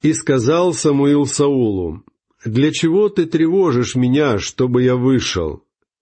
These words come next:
И отвечал Саул: „Тяжело мне очень. Филистимляне воюют против меня, а Бог отступил от меня и более не отвечает мне ни через пророков,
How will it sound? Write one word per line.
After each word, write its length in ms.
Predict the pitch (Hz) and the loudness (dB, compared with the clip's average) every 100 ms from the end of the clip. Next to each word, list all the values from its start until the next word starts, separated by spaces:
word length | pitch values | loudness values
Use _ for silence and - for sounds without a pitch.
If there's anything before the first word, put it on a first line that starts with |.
| _ _ _ _ _ - | _ _ _ _ _ -6
И 200 | 120 123 | -2 0
отвечал 640 | 117 101 98 - 113 107 | -2 -2 -4 -2 0 0
Саул: 580 | 95 - 101 85 82 78 - _ _ _ _ _ | -2 -2 -2 -2 -6 -10 -16 _ _ _ _ _
„Тяжело 540 | - 143 127 131 147 | -2 2 2 2 2
мне 240 | 151 117 98 | 2 2 2
очень. 560 | 101 101 - 87 80 - _ _ _ | 2 0 -2 -8 -10 -16 _ _ _
Филистимляне 1000 | - 139 143 139 - 175 185 143 120 117 | -4 0 0 0 -4 -2 0 2 2 2
воюют 540 | 113 117 123 113 107 | 2 2 2 0 -2
против 420 | - 113 107 101 107 | -4 -2 -2 -4 -2
меня, 520 | 117 117 123 135 131 - _ _ | 0 2 2 0 -4 -14 _ _
а 120 | 117 | -4
Бог 300 | 107 127 131 | 0 0 0
отступил 640 | 123 - - 117 - 156 170 | -2 -4 -4 -6 0 0 0
от 140 | 160 | 0
меня 520 | 151 156 156 156 151 127 _ _ _ _ | 0 0 2 0 -2 -8 _ _ _ _
и 140 | 110 127 | -2 0
более 480 | 120 151 165 160 | 2 2 2 2
не 120 | 151 143 | 2 0
отвечает 760 | 135 147 143 - 131 131 127 | 0 -2 -2 0 2 2 0
мне 260 | 113 123 123 | -2 0 0
ни 260 | 110 120 | 0 0
через 420 | 143 - 143 143 135 | -2 -2 -2 -2 -2
пророков, 760 | 135 139 135 135 131 127 - | -2 2 2 0 -2 -4 -8